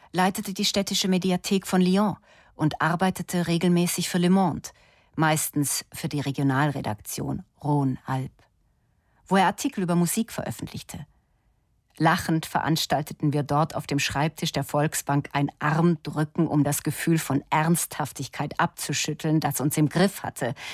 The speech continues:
während wir jede einzelne Seite des Vertrags paraffierten, ohne auch nur eine gelesen zu haben.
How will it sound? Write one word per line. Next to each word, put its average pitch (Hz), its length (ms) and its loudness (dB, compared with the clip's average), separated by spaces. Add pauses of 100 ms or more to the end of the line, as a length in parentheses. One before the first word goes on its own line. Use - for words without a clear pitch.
(160)
während 175 380 2
wir 180 100 4
jede 208 480 0
einzelne 160 460 2
Seite 143 320 0
des 151 140 -4
Vertrags - 500 -2
paraffierten, 160 840 0
ohne 170 320 4
auch 151 180 2
nur 156 220 -2
eine 156 300 4
gelesen 135 400 -2
zu 123 140 -6
haben. 165 320 -6